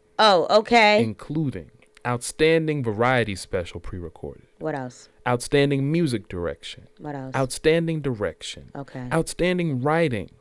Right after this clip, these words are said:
Speaker 1: Wow.
Speaker 2: Outstanding Production
Speaker 1: Hello.
Speaker 2: Design. And Outstanding Costumes for Variety.
Speaker 1: All deserving.
Speaker 2: I didn't even know these were categories.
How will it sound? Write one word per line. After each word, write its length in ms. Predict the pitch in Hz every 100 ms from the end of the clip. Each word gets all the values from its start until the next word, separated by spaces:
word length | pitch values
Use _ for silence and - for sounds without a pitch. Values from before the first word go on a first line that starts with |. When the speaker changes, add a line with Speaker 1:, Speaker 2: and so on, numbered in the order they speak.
| 127
Speaker 1:
Wow. 300 | 131 127 120
Speaker 2:
Outstanding 520 | 135 135 - 165 185 170
Production 800 | - - _ - - - 175 165
Speaker 1:
Hello. 80 | 156 151
Speaker 2:
Design. 360 | 143 135 127 - _ _ -
And 400 | 165 175 175 - - - _ -
Outstanding 720 | 135 135 - 127 123 120 117 117 _
Costumes 720 | - 113 - - - 92 69 -
for 300 | - 87 80
Variety. 1000 | - 82 76 - - - - - - - -
Speaker 1:
All 220 | 160 165
deserving. 400 | 160 147 143 135
Speaker 2:
I 40 | 156
didn't 140 | 185
even 220 | 143 110
know 160 | 107 117
these 200 | 127 131
were 60 | -
categories. 760 | - 139 139 139 - - -